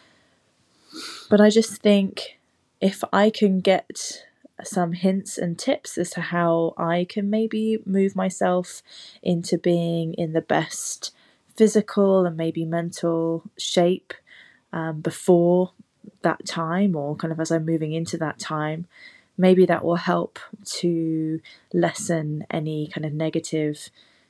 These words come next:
symptoms. So that's, I guess, the whole point of this podcast, is to go through on my own journey,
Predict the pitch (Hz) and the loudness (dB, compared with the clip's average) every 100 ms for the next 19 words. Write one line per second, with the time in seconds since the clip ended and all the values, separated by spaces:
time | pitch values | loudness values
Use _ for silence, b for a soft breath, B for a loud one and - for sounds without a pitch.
0 | b - 165 165 - 170 202 277 - _ | b -2 -2 -2 -2 0 -2 -4 -12 _
1 | _ _ _ _ _ - - - 208 247 | _ _ _ _ _ -18 -8 0 2 2
2 | - 233 214 208 - 196 190 - 175 170 | 0 2 2 2 0 0 0 2 2 2
3 | 160 156 151 - 170 - 151 110 - - | -2 -2 -4 -2 -2 2 2 2 0 -12
4 | - B B B B - 170 165 160 - | -14 B B B B 0 4 4 0 -8
5 | - - 170 165 160 160 156 160 160 - | -4 2 4 4 0 0 0 0 -2 -6
6 | - _ _ - 190 190 185 - 170 165 | -20 _ _ 2 4 4 2 -2 2 2
7 | 165 160 170 185 240 220 151 151 143 170 | 0 -2 -2 0 -2 -2 -4 -4 -6 -6
8 | 196 | -8